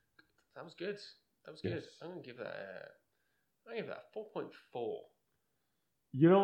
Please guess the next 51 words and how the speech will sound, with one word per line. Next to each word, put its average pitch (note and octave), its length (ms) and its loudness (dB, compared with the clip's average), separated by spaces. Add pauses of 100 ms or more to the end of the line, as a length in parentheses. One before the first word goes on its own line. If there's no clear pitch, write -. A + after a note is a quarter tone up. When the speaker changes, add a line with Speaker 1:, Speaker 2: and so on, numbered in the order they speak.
Speaker 2:
what? - 80 -2
Yeah, F3 240 6 (160)
Speaker 1:
For - 80 -4
Speaker 2:
I, C#3 60 4
Speaker 1:
what D#3 80 6
it C#3 40 8
Speaker 2:
I, E3 100 10
Speaker 1:
was, D3+ 340 8
you - 60 4
Speaker 2:
I F3+ 120 12
was, G3 100 10
Speaker 1:
know? G3 60 4
Speaker 2:
I F3 100 12
was G#3 120 10
gonna G3 160 10
say, D#3 240 6 (580)
I'm G3 240 10
giving F3+ 200 10
that D3+ 180 10
actually C#3 440 6
a - 60 6
little C3+ 220 8
higher. C#3 340 6
I'm B2 140 4
gonna C3 160 4
give B2 220 8
it B2+ 160 6
a A2 200 8 (600)
four B2+ 160 8
point B2 260 4
six, - 280 2 (320)
simply D4 280 6
because D3+ 220 8
of A2+ 60 6
the G#2 60 2
size D#3+ 400 2
of G#2+ 80 4
the F2+ 60 0
frickin' G2+ 400 0
thing. F#2+ 180 -2
Speaker 1:
Oh, D3 180 4
it E3 100 -2
was D#3 120 -8 (100)
big. D3 240 2 (920)
Speaker 2:
I D#3 80 10
mean, D#3 440 8
we F#3+ 360 10
split F3 400 6 (320)
the B2+ 140 4
frickin' B2 300 2
sandwich, A2+ 640 4